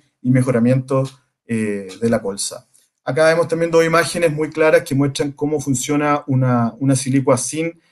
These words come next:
sin mejoramiento y abajo una silicua con, con, que, que ha sido mejorada en resistencia, que está muy relacionada en función de la, de la lignificación de las paredes de la silicua,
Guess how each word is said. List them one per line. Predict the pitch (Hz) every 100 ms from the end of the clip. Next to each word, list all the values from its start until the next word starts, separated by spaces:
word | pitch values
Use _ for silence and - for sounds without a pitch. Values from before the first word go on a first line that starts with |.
| _ -
sin | - 165
mejoramiento | 175 180 165 170 175 180 165
y |
abajo | 127 123 131
una | 143 131 135
silicua | 131 131 127
con, | 147 160 160
con, | - 170
que, | 170 127 123
que | -
ha | 127
sido | 156 147
mejorada | 135 139 143 151
en | 143
resistencia, | 131 - - 165 170 226 233 _ _ _ _
que | -
está | 131 - -
muy | 165 180
relacionada | 160 139 147 151 151
en |
función | 143 143 - 151
de | 147 139
la, | 127 113
de | 127
la | 123
lignificación | 151 175 139 139 123 - 151
de | 147
las | 127
paredes | 123 117 127
de | 120
la | 113
silicua, | 117 123 101 98